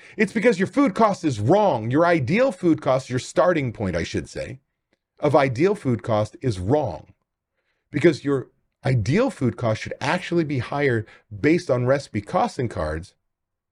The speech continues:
that were accurate. See, with wrong numbers in your recipe cards, you're gonna produce a bad result, which now I'm gonna measure my kitchen manager or chef, and they could lose their job for being so far over their,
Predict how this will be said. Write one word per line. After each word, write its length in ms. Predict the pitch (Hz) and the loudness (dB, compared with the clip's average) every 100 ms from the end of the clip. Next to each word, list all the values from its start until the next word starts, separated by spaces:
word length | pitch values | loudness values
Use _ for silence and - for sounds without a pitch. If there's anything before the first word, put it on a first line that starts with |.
| _ _ - | _ _ -4
that 140 | 120 | -2
were 180 | 117 - | -2 -4
accurate. 600 | 120 139 - 69 - _ _ _ _ _ | -2 -4 -4 -10 -12 _ _ _ _ _
See, 320 | - 143 - _ 131 | 0 0 -2 _ -4
with 180 | 127 | -2
wrong 580 | 101 90 123 147 151 135 | -2 2 4 4 2 2
numbers 460 | 131 160 98 92 107 | 0 0 -2 -2 0
in 80 | 98 | 0
your 120 | 95 | 2
recipe 340 | 139 - 113 | 0 0 -6
cards, 540 | - 71 76 127 - _ - | -6 -8 -10 -12 -16 _ -2
you're 140 | 143 | 0
gonna 180 | 151 147 | 2 0
produce 340 | 131 135 127 - - | 2 0 -2 -8 -6
a 120 | 127 | -2
bad 460 | 101 131 123 147 123 | -2 0 0 2 2
result, 600 | 117 101 127 95 107 _ - - | 0 2 0 0 -4 _ -20 -8
which 180 | 135 135 | -4 2
now 160 | 147 156 | 2 4
I'm 80 | |
gonna 140 | 143 123 | 2 2
measure 400 | 120 147 165 175 | 2 2 2 0
my 140 | 131 | 0
kitchen 340 | 135 160 143 131 | 0 -2 -2 0
manager 360 | 127 117 110 | 0 0 0
or 40 | 101 | 0
chef, 300 | - 156 135 | 0 0 0
and 120 | 131 | 0
they 120 | 156 | 0
could 180 | 147 107 | 0 0
lose 360 | 117 202 226 | 2 2 2
their 120 | 202 190 | 0 0
job 400 | 135 131 131 123 | 2 2 0 0
for 100 | 117 | -2
being 220 | 123 113 | 0 -2
so 340 | - - 233 | -2 0 2
far 280 | 196 180 170 | 2 2 2
over 200 | 160 139 | 4 2
their, 200 | 123 | 2